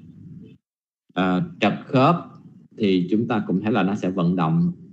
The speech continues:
khó khăn và khóc khi vận động. À,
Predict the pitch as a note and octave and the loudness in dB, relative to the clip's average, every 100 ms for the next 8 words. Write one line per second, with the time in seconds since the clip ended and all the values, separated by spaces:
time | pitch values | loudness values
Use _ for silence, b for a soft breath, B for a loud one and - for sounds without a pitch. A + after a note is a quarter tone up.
0 | - G#2+ A2+ - A2 G#2 F2+ F#2 E2+ - | -8 -4 -2 0 0 0 -2 -4 -4 -2
1 | D3 - A#2+ F#2 E2 E2 D#2+ D#2 E2+ - | -4 -2 0 0 0 0 0 -2 -6 -12
2 | - - - - F#2+ F#2 | -20 -20 -18 -8 -4 -4